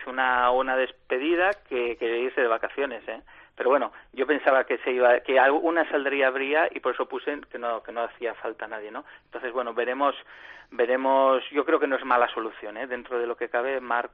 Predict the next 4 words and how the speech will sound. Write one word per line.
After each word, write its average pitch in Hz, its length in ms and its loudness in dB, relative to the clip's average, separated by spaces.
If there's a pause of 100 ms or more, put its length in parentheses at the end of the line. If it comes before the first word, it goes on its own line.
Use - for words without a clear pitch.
(100)
como, 113 1000 -8
como 110 240 -14
dorsal 113 280 -6
veintiuno, 117 600 -8